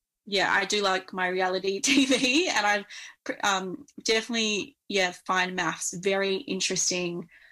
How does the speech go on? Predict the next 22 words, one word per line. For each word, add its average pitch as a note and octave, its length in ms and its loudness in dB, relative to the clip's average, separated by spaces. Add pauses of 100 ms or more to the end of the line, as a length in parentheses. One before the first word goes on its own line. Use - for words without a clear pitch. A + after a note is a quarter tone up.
(240)
um, F#3+ 560 -2 (260)
particularly A#3 420 2
because, G3+ 420 -2
like, F3+ 240 -2
I'm, G3 480 2 (840)
I'm, F#3+ 360 0 (300)
I'm F#3 280 0
dating F#3+ 500 0
currently, F#3 420 0
so F3+ 160 0
it's F#3+ 220 0
just A#3+ 200 0
interesting A#3+ 420 2
to F#4+ 100 6
watch C#4 280 2
other B3 240 2
people B3+ 380 0
doing A#3 320 2
it A3 80 -2
on A3 180 2
T B3+ 300 0
V. A3+ 380 2